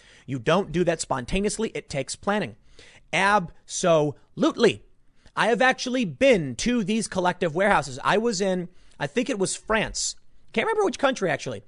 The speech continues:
And we, I, I, th-, there's a video somewhere <laughs> on this channel where we walked around inside a massive facility. It was massive.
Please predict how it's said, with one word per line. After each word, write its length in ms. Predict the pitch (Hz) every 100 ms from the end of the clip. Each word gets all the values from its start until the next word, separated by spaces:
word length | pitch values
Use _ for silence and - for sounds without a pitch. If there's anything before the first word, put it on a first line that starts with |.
| - - -
And 220 | 170 196
we, 140 | 185 190
I, 280 | 160 156 180
I, 160 | 175
th-, 220 | 185 202
there's 240 | - 214 220
a 40 |
video 340 | 156 185 160 139
somewhere 380 | 156 147 127
<laughs> 0 |
on 140 | 165 147
this 160 | 139
channel 320 | - 156 120 - _ _ _ -
where 140 | 147 196
we 160 | 202
walked 440 | 156 139 190 233 -
around 460 | 226 196 156 120 - - - _
inside 760 | 226 277 302 294 - 240 175 147
a 120 | 156
massive 560 | 143 151 202 226 262 214
facility. 520 | 214 - 240 180 117
It 80 | 247
was 160 | 294
massive. 540 | 202 294 294 - 110